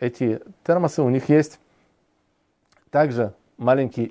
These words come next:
электронные, э, электронные мозги, которые будут постоянно датчиками мерять температуру,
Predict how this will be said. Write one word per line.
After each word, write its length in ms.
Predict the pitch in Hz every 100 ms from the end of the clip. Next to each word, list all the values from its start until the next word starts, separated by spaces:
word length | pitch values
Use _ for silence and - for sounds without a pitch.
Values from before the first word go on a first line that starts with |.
| 139
электронные, 840 | 143 127 - 139 143 120 101 87 -
э, 680 | 107 107 101 95 90 92 104
электронные 480 | 107 - 127 123 107
мозги, 320 | 104 135 165
которые 460 | 139 160 151 139
будут 360 | 123 139 151 - _
постоянно 580 | - 113 - 135 135 120
датчиками 680 | 120 120 143 - - 117 110
мерять 340 | 127 131 113
температуру, 680 | 170 165 117 101 165 170 160